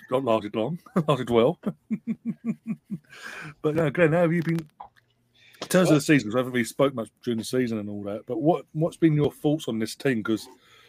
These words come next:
obviously you did a few video, videos for me last year, done a few videos on your channel as well, your own unique way, so we say, um, last season. But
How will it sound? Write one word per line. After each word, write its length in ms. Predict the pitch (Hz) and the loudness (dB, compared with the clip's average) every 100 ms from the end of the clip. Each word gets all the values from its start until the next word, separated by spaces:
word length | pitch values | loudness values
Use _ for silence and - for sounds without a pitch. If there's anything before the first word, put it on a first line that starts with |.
| _ _ _ _ - | _ _ _ _ -4
obviously 220 | 131 123 | -2 0
you 60 | 123 | 0
did 80 | 113 | 0
a 40 | |
few 120 | 113 | -2
video, 220 | 117 113 - 143 | 0 0 0 -4
videos 300 | 131 120 110 | -2 -2 -2
for 80 | 120 | -4
me 100 | 113 | -6
last 400 | 113 110 - - | -6 -8 -10 0
year, 180 | 113 113 | 2 2
done 140 | 113 | -2
a 40 | |
few 160 | 101 110 | -2 -2
videos 260 | 110 110 104 | 0 0 -2
on 100 | 113 | -6
your 200 | 113 107 | -6 -6
channel 380 | 117 110 107 | -8 -8 -8
as 100 | 101 | -8
well, 360 | 101 107 98 95 _ _ _ _ _ - - | -4 -2 -2 -4 _ _ _ _ _ -14 2
your 220 | 131 123 | 2 2
own 180 | 117 113 | -2 0
unique 360 | 110 104 - | 0 -2 -4
way, 140 | 120 101 | -4 -4
so 200 | - 101 | -4 -8
we 80 | 98 | -8
say, 320 | - 101 104 _ _ - - _ - | -8 -8 -10 _ _ -20 -20 _ -6
um, 480 | 120 113 107 104 95 113 | -2 0 -2 -6 -8 -2
last 280 | 113 101 - | -2 -2 0
season. 400 | 139 127 101 92 | 0 0 -4 -6
But 160 | 110 | -8